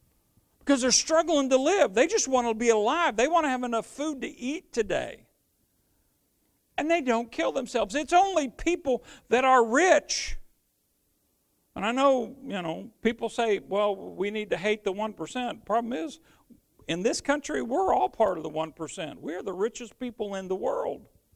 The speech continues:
And, but because we're so rich, all we do is sit around and think about what might go wrong, what could go wrong, what is not perfect. You know, I look at, at Bill Gates. Bill Gates has got an eighty-three thousand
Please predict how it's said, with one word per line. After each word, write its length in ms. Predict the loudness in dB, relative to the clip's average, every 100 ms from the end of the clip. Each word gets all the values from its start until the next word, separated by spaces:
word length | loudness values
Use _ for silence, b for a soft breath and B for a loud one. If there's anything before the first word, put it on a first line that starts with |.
| _ _ _ _ _ _ _ _ _ _ _ _ _ _ -6
And, 180 | 0
but 140 | 2 4
because 380 | 2 -2 -6 -6
we're 140 | -6
so 420 | -4 -4 -4 -2
rich, 400 | 2 2 2 -4 b b b -16
all 180 | -10 -2
we 140 | 0
do 200 | 0 0
is 140 | -2 -4
sit 220 | -2 -2
around 320 | 0 -2 -2
and 120 | -4
think 260 | -4 -2 0
about 280 | 2 2 2
what 220 | 0 0
might 260 | -2 -2 2
go 180 | 2
wrong, 280 | 4 0 0
what 180 | -2 -2
could 240 | -4 0
go 220 | 2 2 2
wrong, 260 | 0 0
what 220 | 0 0
is 120 | -2 -2
not 240 | -2 0
perfect. 440 | 0 0 -4 -10 B B -14 -2
You 140 | 2
know, 180 | 4 4
I 200 | 2 2
look 280 | 2 0 -2
at, 140 | -4
at 240 | -2 -2 2
Bill 180 | 2
Gates. 320 | 4 2 2 0
Bill 200 | -2 -2
Gates 320 | 0 -2 -4
has 100 | -6
got 260 | -2 0 -2
an 140 | -2
eighty-three 1000 | -4 -4 -4 -6 -8 -10 -8 -6 -6 -8 B B B -20
thousand 960 | -10 -4 0 0 -2 -4 -4 -4 -10